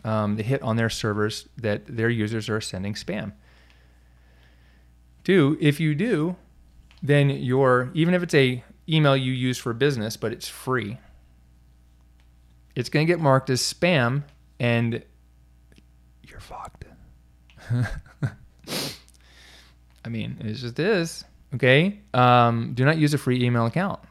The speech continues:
Get a business account. If you're like, "I, Aaron, I don't know how to get a business account." It's gonna cost you five to fifteen dollars a month. And if you're in business, fifteen dollars a month, it's nothing if you're doing business right.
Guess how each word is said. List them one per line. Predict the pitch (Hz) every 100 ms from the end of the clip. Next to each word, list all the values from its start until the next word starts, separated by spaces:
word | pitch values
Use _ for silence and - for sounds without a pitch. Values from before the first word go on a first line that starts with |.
| - - - - -
Get | 113
a | 156
business | 147 170 190 185
account. | 127 - 104 98
If | 101
you're | 92
like, | - 98
"I, | 104
Aaron, | 113 95
I |
don't | 101
know | 117 98
how | 104
to |
get | 107 101
a |
business | 92 98 104 -
account." | - 80 - _ _ _ _
It's | -
gonna | - 95
cost | - 98 -
you | 98 90 - - - _ _ _ _ - _ _ _ _ _ -
five | - 95 98 107
to | 98 95 _ _
fifteen | - 107 - 117 104
dollars | 104 101 101
a |
month. | 90 98 - - _ _ _ - - _ _ _ _ _ -
And | 98
if | 90
you're | 117
in |
business, | 117 127 104 101 - -
fifteen | 107 104 117
dollars | 113 117
a | 120
month, | 110 110
it's | 117 107 117 -
nothing | 107 110 113 - 101 131 _ _ _ _ _ _ _ _ _ -
if | -
you're |
doing | 104 98
business | 98 95 95 -
right. | -